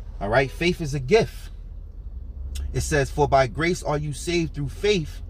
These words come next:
that it is not of yourselves, it is the gift of the Most High." It says,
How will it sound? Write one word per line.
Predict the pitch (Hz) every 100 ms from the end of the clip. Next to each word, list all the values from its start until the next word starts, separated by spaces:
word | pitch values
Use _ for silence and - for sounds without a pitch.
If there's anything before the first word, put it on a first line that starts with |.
| - - -
that | 127 139
it | 139
is | 117 120
not | 170 180
of | 143
yourselves, | 131 - 190 180 135 123 - - - -
it | 131 143
is | 123
the | 107 110
gift | 87 113 208 160 - - -
of | 127 113
the | 117
Most | 120 113 -
High." | - - - - - - - - - - - - -
It | 117
says, | 120 139 127 117 -